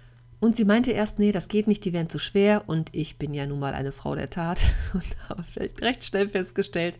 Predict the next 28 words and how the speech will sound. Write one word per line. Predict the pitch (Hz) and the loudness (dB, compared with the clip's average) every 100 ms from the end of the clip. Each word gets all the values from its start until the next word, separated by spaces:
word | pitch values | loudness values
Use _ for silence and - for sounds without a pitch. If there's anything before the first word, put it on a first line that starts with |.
| - | -14
ja, | 135 143 | -10 -8
das | 143 - - | -10 -12 -4
geht. | 170 175 - - - - | -2 -2 -4 -20 -20 -16
Bisschen | - - 185 185 - - | -10 -2 0 0 -8 2
ruckeln | 202 202 190 | 2 4 0
und | 170 | 0
hin | 175 165 | -2 -2
und | 165 | 0
her | 202 | 0
bewegen, | 180 170 165 165 | 0 0 -2 -6
zu | 151 | -10
zweit | - 170 165 | -2 -2 -2
ging | 160 151 | -4 -8
das | 151 147 | -6 -6
wunderbar. | 143 143 156 175 175 _ _ _ _ _ _ | -4 -2 0 -2 -4 _ _ _ _ _ _
Auch | 190 196 180 | 4 4 4
wenn | 175 | 2
die | 175 165 | 2 0
beiden | 135 151 165 156 | 0 0 -2 -4
Kommoden | 156 151 147 - | -6 -8 -8 -6
noch | 151 - | -8 -8
gefüllt | 160 - 196 - | -6 -2 -2 -2
waren, | 156 156 | -4 -4
das | 156 - | -8 -10
ging | 160 165 | -10 -8
also | - - | -8 -8
ganz | - - - | -10 -12 -8
gut. | 240 254 | -6 -6